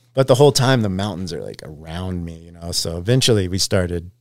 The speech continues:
once my brother got into snowboarding, we started hiking up, just straight going up into the mountains, the Chugach Mountains. Just two kids, or maybe our friend Brett, also a few others.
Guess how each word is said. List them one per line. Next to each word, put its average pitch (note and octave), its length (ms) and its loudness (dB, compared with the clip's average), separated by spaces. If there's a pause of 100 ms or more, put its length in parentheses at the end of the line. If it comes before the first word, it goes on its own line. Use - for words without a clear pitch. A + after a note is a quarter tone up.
(220)
once A#2+ 220 0
my A#2+ 100 4
brother G#2 320 2
got F#2+ 160 0
into F#2 160 -2
snowboarding, F2+ 520 -4
we F2+ 80 -4
started E2+ 320 -4
hiking F#2 720 -4 (100)
up, - 320 -4
just - 320 -6
straight G2 500 -4
going G#2 320 0
up G2 200 -4
into F2+ 200 -4
the F2 120 -6
mountains, D#2 420 -8
the D#2+ 80 -20
Chugach F#2 480 -8
Mountains. C2 600 -10 (320)
Just - 280 -12 (200)
two A2 220 -4
kids, G2 540 -6 (560)
or F2+ 140 -14
maybe F#2+ 500 -4
our F#2+ 120 -8
friend F#2 280 -8
Brett, F#2 340 -6
also F#2 580 -8 (600)
a - 40 -20
few G2+ 200 0
others. F2+ 460 -4